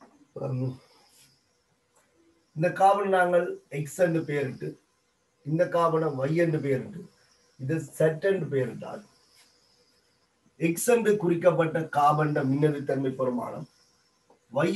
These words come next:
என்று குறிக்கப்பட்ட காபண்ட மின்னது தன்மை பெருமானம், Z என்று குறிக்கப்பட்ட காபண்ட மின்னது தன்மை பெருமானம் எப்படி இருக்கும் என்று நாங்கள் பார்க்கலாம். சரி, அப்ப மின்னது தன்மையை பாதிக்கிற காரணிகள்ல ஒன்று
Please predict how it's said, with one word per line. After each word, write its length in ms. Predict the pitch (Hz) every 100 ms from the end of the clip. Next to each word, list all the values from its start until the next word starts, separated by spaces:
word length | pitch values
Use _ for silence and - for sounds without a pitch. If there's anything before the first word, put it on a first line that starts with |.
| 214
என்று 180 | 202 190
குறிக்கப்பட்ட 540 | 175 165 170 160 156 -
காபண்ட 360 | 139 139 147 131
மின்னது 300 | 131 135 135 127
தன்மை 260 | 127 131
பெருமானம், 540 | 120 117 113 - 131 - - - -
Z 280 | 160 160 -
என்று 140 | 196 175
குறிக்கப்பட்ட 460 | 165 160 156 147 139 135
காபண்ட 300 | 131 135 127 127
மின்னது 280 | 135 127 117
தன்மை 280 | 120 120
பெருமானம் 480 | 110 113 110 101 - _ _ _ _ _ _ - 131
எப்படி 220 | 131 143 131
இருக்கும் 260 | 107 101 107
என்று 140 | 101
நாங்கள் 320 | 101 110 127 - _ _ _ -
பார்க்கலாம். 440 | 110 - 95 - _ _ _ _ _ _ _ _ _ _ _ _ 170
சரி, 160 | 160 156 _ _ _ _ _ _ _ _ _ _ _ _ _ _ _ _
அப்ப 180 | 127 147 139 151
மின்னது 340 | 208 240 226 202
தன்மையை 380 | 214 202 196 143 151
பாதிக்கிற 380 | 165 170 170 165 151
காரணிகள்ல 600 | 143 151 151 143 135 147 - - _ _ _ _
ஒன்று 280 | 131 156 160